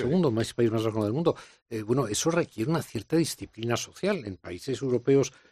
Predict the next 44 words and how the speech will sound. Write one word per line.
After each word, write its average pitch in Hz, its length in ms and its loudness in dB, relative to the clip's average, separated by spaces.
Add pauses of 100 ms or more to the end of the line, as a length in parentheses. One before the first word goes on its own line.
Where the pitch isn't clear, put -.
(120)
que 117 60 -4
son 117 200 -2
un 113 80 0
poco 123 200 0
nuestro 117 360 0
ejemplo 120 420 2
en 113 80 0
muchas 113 320 -6
cosas, 165 380 2 (280)
bueno, 127 180 0
pues 120 180 -10
ahí 95 120 -4
se - 100 -4
han 123 60 0
generado 107 400 -4
esos 104 240 -6
movimientos 110 500 -2 (280)
i-, 107 180 -8 (200)
incomprensibles 131 1160 2 (300)
y, 113 220 0
bueno, 127 220 4
y 110 120 2
ahí 151 140 6
es, - 220 -6
es 107 260 -4
una 147 120 4
apuesta 131 380 2
de 139 100 8
vida 110 160 6
o 98 40 4
muerte. 147 320 4
Es 98 160 -2
decir, 107 200 2 (400)
no, 156 260 -2
yo, 165 280 0
yo, 147 200 -10 (160)
yo 170 160 2 (120)
creo, 190 300 0 (220)
yo 143 160 8
oigo 147 240 8
también 123 300 4
a 123 40 4
algunos 120 420 2
políticos, 117 720 2